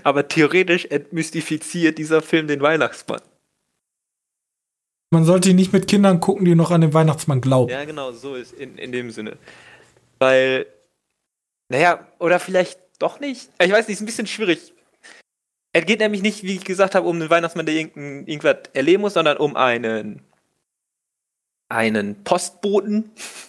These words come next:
Speaker 1: der in einem, in eine Stadt kommt. Äh, Zwielichtingen heißt die Stadt, wo sich alle Leute, also wo es so zwei, zwei Gruppen gibt und die zwei Gruppen, die finden sich gegenseitig wohl richtig kacke. Ne?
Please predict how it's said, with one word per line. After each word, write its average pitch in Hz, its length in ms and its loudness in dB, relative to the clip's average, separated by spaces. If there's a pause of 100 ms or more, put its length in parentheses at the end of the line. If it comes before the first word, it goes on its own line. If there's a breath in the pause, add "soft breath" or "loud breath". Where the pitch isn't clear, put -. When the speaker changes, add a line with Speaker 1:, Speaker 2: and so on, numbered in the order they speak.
(880 loud breath)
Speaker 1:
der 147 520 4
in 160 140 -4
einem, 139 420 -6 (160)
in 147 140 -12
eine 135 140 -4
Stadt - 320 -2
kommt. 214 680 -4 (340)
Äh, 117 260 -6
Zwielichtingen 196 1040 0
heißt 185 240 -4
die 190 80 -6
Stadt, - 380 -8 (440 loud breath)
wo 139 100 0
sich 139 200 0
alle 180 160 2
Leute, 202 440 2 (640 soft breath)
also 117 180 -6
wo 123 60 -10
es 127 200 -10
so 131 100 -6
zwei, 151 340 0
zwei 190 300 0
Gruppen 269 380 -6
gibt 285 340 -8 (140)
und 185 160 -4
die 208 80 -6
zwei 202 240 2
Gruppen, 202 420 0
die 180 100 -10
finden 190 240 0
sich 175 120 -12
gegenseitig 190 420 0
wohl 160 100 0
richtig - 300 -6
kacke. - 300 -6 (640)
Ne? 214 320 0